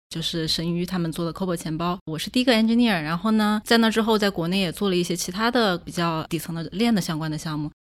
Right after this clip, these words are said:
然后我一九年的时候回来美国，然后就加入了 Google，然后一直在 Google 内部想找机会去做区块链的项目。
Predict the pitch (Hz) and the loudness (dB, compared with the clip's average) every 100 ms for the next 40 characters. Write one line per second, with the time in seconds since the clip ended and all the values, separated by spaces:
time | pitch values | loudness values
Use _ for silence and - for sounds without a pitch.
0 | _ - 165 190 190 214 220 180 151 165 | _ -4 0 2 2 2 2 2 2 0
1 | 180 160 - 170 156 156 165 180 185 160 | -2 -4 -4 -2 -2 -2 0 0 0 -2
2 | 156 151 160 165 156 165 170 165 - 170 | -4 -4 -2 -2 -4 -4 -4 -4 -4 -2
3 | 175 131 156 156 165 175 180 175 202 180 | -2 -2 -4 -4 -2 -2 -2 0 2 2
4 | 180 202 180 220 262 190 165 165 170 165 | 2 0 2 6 6 4 -4 -4 -4 -4
5 | 139 170 190 180 175 175 170 156 170 175 | -4 -2 0 0 0 -2 -4 -4 -4 -4
6 | 160 151 175 147 | -2 -4 -4 -4